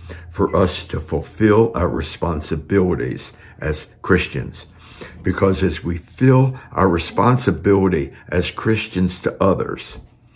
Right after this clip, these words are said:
we fulfill our responsibility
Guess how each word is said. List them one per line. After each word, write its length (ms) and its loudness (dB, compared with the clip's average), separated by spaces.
we 120 -6
fulfill 720 -2
our 140 -2
responsibility 1120 -2